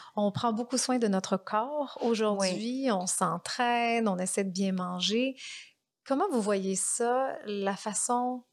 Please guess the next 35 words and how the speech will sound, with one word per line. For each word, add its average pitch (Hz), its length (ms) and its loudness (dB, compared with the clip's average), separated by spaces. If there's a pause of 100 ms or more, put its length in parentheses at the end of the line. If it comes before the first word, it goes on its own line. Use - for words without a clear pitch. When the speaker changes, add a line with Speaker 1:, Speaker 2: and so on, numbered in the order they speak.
(260)
Speaker 1:
dont 202 220 -4
on 190 100 -4
prend 202 260 -6
soin 226 340 -2
de 196 140 -2
notre 185 300 -6
intérieur, 196 760 -2
de 185 80 0
notre 196 260 2
Speaker 2:
Mm-hmm. 240 80 4
Speaker 1:
esprit, - 340 -4
de 202 100 0
notre 190 300 -4
âme ? 202 120 0
Comment 359 200 -4
vous - 60 -2
Speaker 2:
Oui. - 20 2
Speaker 1:
voyez 208 200 4
la 185 120 2
spiritualité 180 720 -2
aujourd'hui ? 202 360 -4 (1000)
Speaker 2:
En 214 80 6
fait, 359 320 -2
c'est, 214 680 -2
c'est 208 300 -2
un 233 140 0
équilibre. 180 840 -2
Je - 160 0
dirais, 220 200 -4
c'est - 240 -6
toujours 339 240 0
un 226 100 6
équilibre 185 540 2
à - 20 4
rechercher 185 800 2